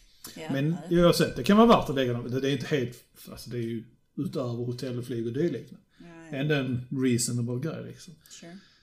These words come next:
Speaker 2: Medans till exempel om man då ska titta på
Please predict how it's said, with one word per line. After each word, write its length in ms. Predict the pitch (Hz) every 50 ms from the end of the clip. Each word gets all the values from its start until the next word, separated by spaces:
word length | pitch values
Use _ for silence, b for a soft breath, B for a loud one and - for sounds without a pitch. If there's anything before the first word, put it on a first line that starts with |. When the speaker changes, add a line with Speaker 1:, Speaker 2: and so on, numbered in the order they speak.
| b b _
Speaker 2:
Medans 460 | 143 135 127 120 123 120 117 117 -
till 160 | - 131 120
exempel 340 | 117 - - 123 113 120 117
om 80 | 120
man 120 | 117 117 117
då 100 | 117 110
ska 180 | - - - - -
titta 280 | - 127 123 123 120
på 500 | 113 - - 117 113 113 120 120 123 123